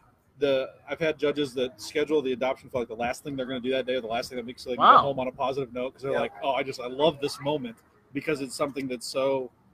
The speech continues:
Speaker 1: rare that they get to deal with just straight positive stuff,
Speaker 3: I
Speaker 1: you know?
Speaker 3: once,
Speaker 2: Oh, yeah.
Speaker 3: I once helped Kurt with one of these, uh, adoptions. I was able to jump in and kinda see his, see his experience on this thing, and he was,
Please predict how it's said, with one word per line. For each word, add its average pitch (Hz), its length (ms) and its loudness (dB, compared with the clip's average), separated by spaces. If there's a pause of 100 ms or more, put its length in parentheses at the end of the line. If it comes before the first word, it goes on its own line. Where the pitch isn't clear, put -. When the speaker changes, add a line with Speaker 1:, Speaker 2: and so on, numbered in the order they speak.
(180)
Speaker 1:
rare 127 380 4
that 127 160 -4
they 131 100 -2
get 127 240 -2 (320)
to 135 60 -8
deal 131 180 -2
with 123 180 -4
just - 280 -10
straight 143 280 -6
positive 123 440 -4
stuff, 120 260 -8
Speaker 3:
I 175 80 4
Speaker 1:
you 185 40 2
know? 185 60 0
Speaker 3:
once, 190 180 4
Speaker 2:
Oh, 127 180 2
yeah. 220 80 2
Speaker 3:
I 175 60 8
once 190 280 4
helped - 260 -2
Kurt 170 200 0
with 156 180 0
one 151 160 0
of 139 180 -2
these, 135 320 -10
uh, 120 180 2
adoptions. 135 640 -2
I 127 80 0
was 151 140 0
able 160 140 0
to 143 80 0
jump 143 320 -4
in 139 100 0
and 127 120 -6
kinda 127 160 -8
see - 160 -12
his, 123 140 -8 (280)
see - 220 -18
his 123 120 -8
experience 151 460 -6
on 131 80 -4
this 120 120 -8
thing, 123 160 -8
and 131 120 -10
he 160 140 -2
was, 165 320 -4